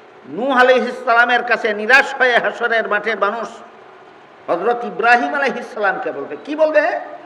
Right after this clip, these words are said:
"আল্লাহর কাছে সুপারিশ করে দিন, হিসাব নিকাশের কাজটা যেন আল্লাহ সমাধা করে দেন।"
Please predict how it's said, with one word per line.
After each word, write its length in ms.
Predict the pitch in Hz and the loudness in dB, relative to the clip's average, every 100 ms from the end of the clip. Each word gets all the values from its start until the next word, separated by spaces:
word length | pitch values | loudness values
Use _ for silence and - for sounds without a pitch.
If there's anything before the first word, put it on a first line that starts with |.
| - | -10
"আল্লাহর 280 | 151 185 202 | -4 0 0
কাছে 240 | 226 226 262 | -2 -2 -4
সুপারিশ 420 | 240 202 247 - | -4 -4 -4 -4
করে 240 | 254 220 | -2 -2
দিন, 160 | 190 170 | -4 -8
হিসাব 360 | 151 226 247 | -10 -4 -4
নিকাশের 480 | 240 233 226 220 277 | -4 -6 -4 -2 -2
কাজটা 280 | 269 262 247 | -4 -6 -4
যেন 180 | 233 233 | -4 -4
আল্লাহ 280 | 220 214 196 | -4 -6 -6
সমাধা 300 | 180 165 156 | -8 -8 -8
করে 180 | 143 | -10
দেন।" 180 | 113 - | -14 -18